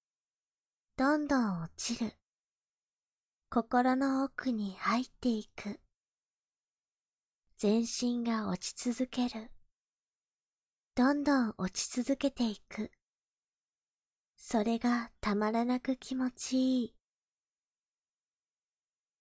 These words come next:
もう一度カウントします。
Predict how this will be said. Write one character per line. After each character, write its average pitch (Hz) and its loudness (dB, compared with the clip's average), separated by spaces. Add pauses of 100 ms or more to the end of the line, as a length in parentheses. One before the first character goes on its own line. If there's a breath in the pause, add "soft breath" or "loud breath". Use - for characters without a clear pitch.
(360)
も 240 4
う 262 4
一 - -6
度 277 0
カ 262 2
ウ 277 2
ン 269 -6
ト 277 0
し - -2
ま 254 -2
す。 - 0